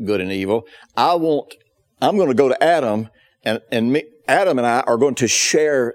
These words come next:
this together." Well, so what happens is when they got what they wanted, and you, some of you have heard me say this before, and I, again, I can't go too far in this because we just get too far off track.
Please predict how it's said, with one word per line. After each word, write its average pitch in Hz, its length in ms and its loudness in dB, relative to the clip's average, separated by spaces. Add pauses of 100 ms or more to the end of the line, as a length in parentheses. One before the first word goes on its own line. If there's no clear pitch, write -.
this 113 380 -2
together." 135 480 -4 (640)
Well, - 400 -2 (100)
so 160 200 0
what 147 180 2
happens 135 580 0 (460)
is 143 300 0 (120)
when 175 120 2
they 165 160 2
got 190 320 0
what 202 180 -2
they 170 120 4
wanted, 151 440 -2 (840)
and 127 320 0
you, 147 140 -2 (100)
some 262 180 0
of 285 120 0
you 190 80 0
have 151 80 0
heard 165 180 0
me 139 120 2
say 117 200 0
this 104 160 -2
before, 117 300 -4
and 135 100 0
I, 110 100 -2
again, 113 240 0
I 95 60 -2
can't 160 260 -4
go 226 80 0
too 180 200 -2
far 123 280 -2
in 104 60 -6
this 107 140 -6
because 101 300 -6
we 104 100 0
just 110 180 -4
get - 120 -4
too 131 160 -4
far 120 200 -2
off 101 120 -4
track. 107 260 -4